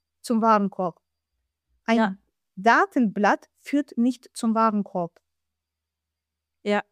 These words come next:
Speaker 1: Sondern,
Speaker 2: Ja, das
Speaker 1: wie du gesagt hast, das ist ganz spät im, äh, Verkaufsprozess, in der Kundenreise. Da wird das Datenblatt wichtig.
Speaker 2: Ja. Ja,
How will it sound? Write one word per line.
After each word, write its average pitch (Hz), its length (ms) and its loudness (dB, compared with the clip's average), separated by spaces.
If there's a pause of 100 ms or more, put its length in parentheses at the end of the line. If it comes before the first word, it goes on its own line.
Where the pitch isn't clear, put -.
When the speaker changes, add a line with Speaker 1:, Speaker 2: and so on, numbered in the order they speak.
(200)
Speaker 1:
Sondern, 233 340 4
Speaker 2:
Ja, 240 80 -6
das 240 260 -8 (380)
Speaker 1:
wie 226 320 2
du 285 120 2
gesagt 247 380 2
hast, 208 200 -6
das 220 220 -4
ist - 300 -10 (300)
ganz 294 540 0
spät - 680 -4 (540)
im, 214 440 -2
äh, 190 240 -2 (120)
Verkaufsprozess, - 1040 -4
in 208 140 -2
der 185 100 -2
Kundenreise. 190 720 -4 (580)
Da 202 440 0
wird 240 160 -2
das 208 180 -4
Datenblatt 180 600 -6
wichtig. - 440 -14 (840)
Speaker 2:
Ja. 196 180 0 (720)
Ja, 214 120 0